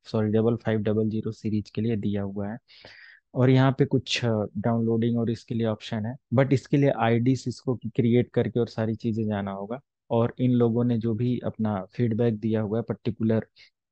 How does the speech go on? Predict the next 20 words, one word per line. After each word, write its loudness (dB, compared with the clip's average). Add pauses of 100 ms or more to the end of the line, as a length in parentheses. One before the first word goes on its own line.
(720)
इसको 2
लेकर, 4 (520)
क्योंकि 4
जब 6
आप 2
Cisco 0
एसडीएम 0
लॉन्चर -2
को -4
अपने -4
मशीन -2
पर -4
सेटअप -4
करते -2
हो, -4 (140)
तो 0
ये 2 (220)
कंपैटिबल -2
नहीं 0
होता -8